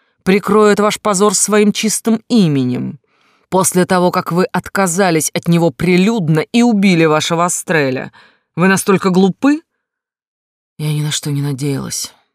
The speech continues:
Я просто наивно позволила себе стать счастливой всего лишь на одну ночь, забыв о том, кто мы друг для друга, забыв о том, и кто я для него сейчас, и зачем он шёл в Лурд,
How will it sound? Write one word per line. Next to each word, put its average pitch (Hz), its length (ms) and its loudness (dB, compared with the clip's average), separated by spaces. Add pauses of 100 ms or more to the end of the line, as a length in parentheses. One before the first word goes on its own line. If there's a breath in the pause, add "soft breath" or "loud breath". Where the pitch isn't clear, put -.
(560)
Я 160 140 -6
просто 151 300 -6
наивно 160 420 -2
позволила 151 560 -4
себе 143 300 -8
стать - 280 -10
счастливой 156 640 -6
всего 143 360 -6
лишь 139 240 -8
на 147 140 -6
одну 139 260 -6
ночь, - 500 -8 (560)
забыв 147 540 -4
о 151 100 -6
том, 165 420 -8 (500)
кто - 260 -8
мы 131 180 -4
друг 123 220 -16
для 127 160 -12
друга, 139 400 -16 (600)
забыв 151 460 -4
о 151 100 -6
том, 160 440 -4 (720)
и 180 80 -8
кто - 300 -6
я 160 220 -2
для 143 180 -6
него 147 240 -4
сейчас, - 680 -12 (280 loud breath)
и 165 60 -4
зачем 180 360 0
он 180 100 0
шёл 185 320 -2
в 156 80 -4
Лурд, 160 520 -4